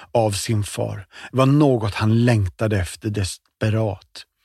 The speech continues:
Mirakulöst nog kom hans fars bror över artikeln och tog kontakt omedelbart. Farbrodern trodde att hela Christians familj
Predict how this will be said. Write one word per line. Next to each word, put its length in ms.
Mirakulöst 920
nog 460
kom 200
hans 420
fars 580
bror 680
över 380
artikeln 680
och 180
tog 320
kontakt 680
omedelbart. 960
Farbrodern 920
trodde 420
att 120
hela 300
Christians 720
familj 640